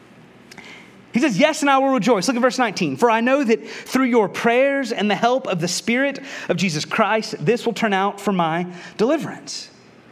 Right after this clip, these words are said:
And through the work of the Holy Spirit and through the Philippians' prayers, Paul is going to be delivered. Now, we see this mystery here,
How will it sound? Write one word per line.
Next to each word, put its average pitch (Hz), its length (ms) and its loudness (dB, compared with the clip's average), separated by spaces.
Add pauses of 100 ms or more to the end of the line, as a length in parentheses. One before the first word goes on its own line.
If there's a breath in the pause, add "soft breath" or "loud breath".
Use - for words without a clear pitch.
(160 loud breath)
And 220 100 -2
through 302 100 2
the 262 140 0
work 277 260 2
of 311 100 0
the 269 100 2
Holy 294 260 2
Spirit 233 560 0 (160 loud breath)
and 233 100 0
through 262 100 0
the 247 60 2
Philippians' 269 600 -2
prayers, 196 580 0 (300 loud breath)
Paul 277 400 2
is 208 220 -4
going 233 480 -2
to - 100 -4
be 202 400 -2 (180 loud breath)
delivered. 240 520 -2
Now, 254 120 2
we 220 140 -2
see - 180 -2
this 269 240 -2
mystery 247 440 -4
here, 156 340 -4